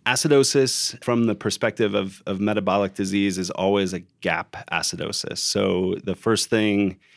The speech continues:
if you call a, a metabolic specialist about a, a kid with acidosis, first thing that we'll ask you about is what's the anion gap. And, uh, if it's a non-gap acidosis,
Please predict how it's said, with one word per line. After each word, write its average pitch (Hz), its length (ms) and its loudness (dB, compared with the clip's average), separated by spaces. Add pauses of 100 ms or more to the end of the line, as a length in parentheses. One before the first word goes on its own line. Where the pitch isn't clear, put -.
(180)
if - 80 -8
you 104 80 0
call 104 380 2
a, 92 240 -2
a 92 140 -6
metabolic 95 540 0
specialist 95 580 -2
about 90 280 -2
a, 92 300 -4
a - 80 -12
kid 95 240 -4
with 92 140 -4
acidosis, 90 920 -4 (480)
first 123 300 2
thing 117 140 6
that 101 100 2
we'll 95 120 2
ask 95 240 -2
you 101 40 0
about 90 240 0
is 85 120 -6
what's 92 140 -4
the - 160 -8
anion 82 320 -8
gap. 90 380 -8
And, 104 440 0
uh, 95 260 0
if - 140 -8
it's 104 160 -4
a 113 60 2
non-gap 113 560 2
acidosis, 92 960 -2